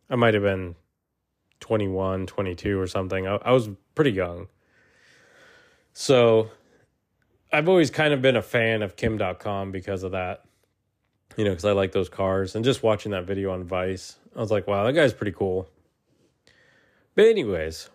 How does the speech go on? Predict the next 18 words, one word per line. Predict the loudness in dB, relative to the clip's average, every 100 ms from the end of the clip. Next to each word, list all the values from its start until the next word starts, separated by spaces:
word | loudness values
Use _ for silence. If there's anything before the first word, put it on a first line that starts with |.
| _ _ _ _ _ _ _ _ _ _ _ _ _ _
I | 0
wanna | 2 4 4
host | 4 4 2 -10 -20 -20 _
Twitter | -2 2 2
Spaces. | 0 -4 -4 -8 -16 -18 -20 _ _ _ _ _ _ _ _ _ _ _ _ _ _ _
I | 2
don't | 2 4
know | 4 4
if | 4
I |
wanna | 2 2
record | 0 -4 -2 -2 2
'em. | 2 0 -10 _ _ _ _ _ _ _ -10
I'm | -2
thinking | -2 0 -2
maybe | 0 0 2
I | 0
should | 0 -2 0 -2